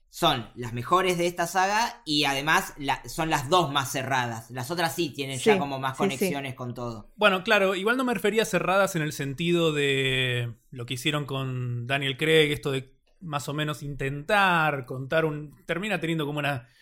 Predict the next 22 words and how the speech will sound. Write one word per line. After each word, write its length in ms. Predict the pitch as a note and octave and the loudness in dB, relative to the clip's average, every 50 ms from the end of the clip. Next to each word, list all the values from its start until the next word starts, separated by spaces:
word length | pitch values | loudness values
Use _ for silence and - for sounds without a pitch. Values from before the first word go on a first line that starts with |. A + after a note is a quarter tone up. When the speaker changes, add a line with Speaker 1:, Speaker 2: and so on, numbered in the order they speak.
| _ _ - | _ _ -2
Speaker 3:
onda 240 | E3 D#3+ D#3 D3+ D3 | 0 0 2 2 2
medio 320 | D3+ D3+ D3+ D3+ D3 C#3 | 4 4 4 4 4 2
que, 260 | C3+ C3 B2+ B2 A#2+ | 2 0 -2 -2 -2
que 100 | B2 C3 | -4 -6
se 80 | A#2+ A#2 | -8 -2
fue 140 | A#2+ D#3 D3 | 0 0 2
recauchutando, 840 | D3 C#3+ C#3+ C3+ C3+ C3+ - D3 C#3 B2+ D#3+ D3+ D#3 D#3 D3+ D3 C#3 | 2 0 0 -2 -4 -4 -4 -4 0 2 4 4 4 4 2 2 0
improvisando, 840 | C#3 C3 B2+ C3+ C3 C3 C3 B2+ - F3 E3 D#3 D3 D3 D3 D3+ D#3 | 0 -2 -2 -4 -2 -2 -2 0 2 2 4 4 2 0 0 -2 -2
pero 140 | D#3 C#3+ C3+ | -2 -2 -4
bueno, 180 | C3 B2+ B2+ B2+ | -4 -4 -4 -6
intentaron 340 | C#3 C#3+ D3+ E3 E3+ E3+ E3 | -4 0 2 4 4 4 2
que 80 | D#3 D3 | -2 -4
parezca 440 | - C#3 D3 D#3+ D#3 - D#3+ D3 C#3+ | -4 -2 -2 -2 0 0 0 -2 -2
que 80 | C3+ | -4
se 80 | - C3+ | -8 -6
estaba 260 | A#2+ - C#3+ C#3 C#3 | -2 0 0 0 0
contando 340 | C3+ C3+ C3+ D3 C#3 C#3+ C#3 | 0 -2 -4 -4 -4 -4 -4
una 80 | C3+ | -6
historia 720 | B2+ B2 - - D#3+ C#3+ C#3 C3+ C3 C3 C3 D#3+ F#3+ - _ _ _ _ _ _ - - - - - _ _ _ _ _ _ _ | -8 -6 -4 -2 0 0 0 -2 -4 -4 -6 -6 -8 -12 _ _ _ _ _ _ -20 -20 -20 -20 -20 _ _ _ _ _ _ _
entre 220 | - D3+ C3 C#3+ | -4 -2 0 2
las 140 | C3+ C3 - - | 2 2 2 0
cinco, 540 | E3 D3+ D3 C3+ D3 D3 D#3+ F#3 - _ | -2 -2 0 0 0 0 0 -2 -4 _